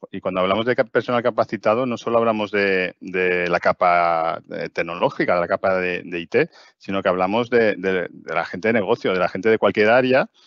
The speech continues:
que está, como decía antes, está generando el dato, está haciendo dato de calidad y, y, y va a poder usarlo.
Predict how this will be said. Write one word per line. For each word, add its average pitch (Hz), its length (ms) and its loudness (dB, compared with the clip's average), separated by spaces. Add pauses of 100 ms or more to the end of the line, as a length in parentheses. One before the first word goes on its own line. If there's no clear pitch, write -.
(480)
que 98 100 -2
está, 107 560 0
como 90 200 -8
decía 98 240 -2
antes, 110 340 0
está 104 280 0
generando 95 360 -4
el 101 60 -4
dato, 151 420 2
está 95 480 -2 (200)
haciendo 107 520 -4
dato 95 240 -2
de 104 80 0
calidad 120 560 2
y, 101 220 -6 (140)
y, 104 140 -6
y - 20 -8
va 98 120 -2
a - 20 0
poder 101 240 -2
usarlo. 85 480 -6